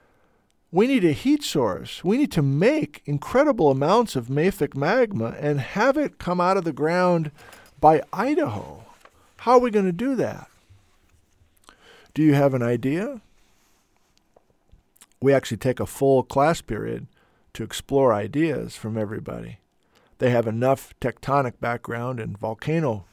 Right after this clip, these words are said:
background that they're feeling pretty cocky about themselves, and then there's all sorts of ideas. And I don't wanna do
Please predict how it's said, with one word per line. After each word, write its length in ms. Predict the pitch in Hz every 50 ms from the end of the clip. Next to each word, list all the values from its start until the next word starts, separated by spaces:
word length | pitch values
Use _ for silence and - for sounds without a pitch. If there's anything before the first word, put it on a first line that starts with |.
| _ _ _
background 580 | - 113 110 107 - - 113 113 117 127 127 117
that 140 | 107 - -
they're 220 | 117 113 110 107
feeling 360 | - - - 147 135 120 113
pretty 220 | 101 - 131 123 107
cocky 400 | - - 127 131 139 - - 110
about 320 | - - - 110 - -
themselves, 520 | 117 107 101 - - 110 104 117 127 120
and 160 | 110 110 110 110
then 120 | 110 110
there's 200 | 117 113 104 107
all 160 | 123 127 131
sorts 360 | 120 - - 127 131 127 -
of 80 | 110 98
ideas. 560 | 104 104 104 95 110 113 98 87 - - - _ _ _ _ _ _ _ _ _ _ _ _ - - _ - - - - - - 98 92 -
And 100 | 110 117
I 80 | 123 123
don't 120 | 117 -
wanna 220 | 117 113 110 107 107
do 480 | 107 117 117 113 110 107 107 101 95